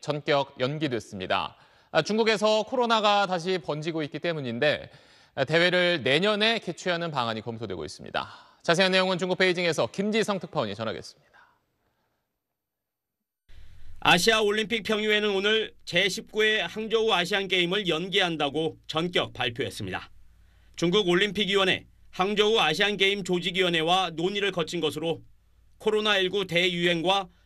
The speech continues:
Speaker 2: 대회 규모를 고려한 결정이라고 밝혔습니다. 당초 항저우 아시안 게임은 오는 구월 십 일부터 이십오 일까지 베이징 동계올림픽 때보다 네 배 가까이 많은 만 천여 명의 선수가 참가한 가운데 열릴 예정이었습니다.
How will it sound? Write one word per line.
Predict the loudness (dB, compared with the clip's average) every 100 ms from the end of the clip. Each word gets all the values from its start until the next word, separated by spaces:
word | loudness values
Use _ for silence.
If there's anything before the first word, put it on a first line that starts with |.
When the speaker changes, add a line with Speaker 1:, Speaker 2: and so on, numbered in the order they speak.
| _
Speaker 2:
대회 | 0 2 2 0
규모를 | -2 -2 0 0
고려한 | 0 0 2 0 -2
결정이라고 | -4 -4 -2 -4 -6 -8
밝혔습니다. | -10 -8 -8 -8 -10 -10 -12 -20 -20 -20 -20 -20 -20 -20 _ _
당초 | 0 2 4 2
항저우 | 0 0 2 2 2
아시안 | 2 0 2
게임은 | 2 2 0 -4 -8 -20 -4
오는 | 0 0 -2
구월 | -2 0 0
십 | -2 -2
일부터 | -2 -2 0 0 0
이십오 | -2 -4 0 0
일까지 | 0 0 0 0 -2 -6 -20 -20 _
베이징 | -2 0 2 -2 -2
동계올림픽 | -2 0 0 0 -4 -4
때보다 | -4 -2 0 0 -2
네 | -4 0 2
배 | 2 0
가까이 | -2 -4 -2 -2
많은 | -2 -2 -4 -10 _
만 | -4 -2 -2
천여 | -2 -4 -2
명의 | -2 -2 -2
선수가 | -2 -4 -2 0 0
참가한 | -2 -4 0 0 2
가운데 | 0 0 0 0 0 -4 -8
열릴 | -4 -2 -2 -2
예정이었습니다. | -4 -4 -4 -6 -8 -8 -8